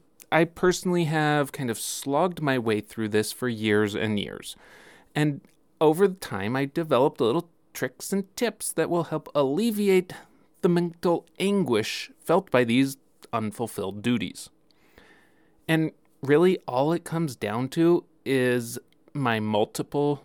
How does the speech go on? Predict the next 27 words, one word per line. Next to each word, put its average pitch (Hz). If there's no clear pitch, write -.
to-do 117
lists. -
I 120
have 131
on 120
my 139
to-do 165
lists -
to 151
make 123
a 147
to-do 165
list. -
It's -
literally 131
the 113
first -
thing 127
on 120
my 127
to-do 139
list 110
on 117
Monday 127
mornings. 151
Actually, 110
I, 101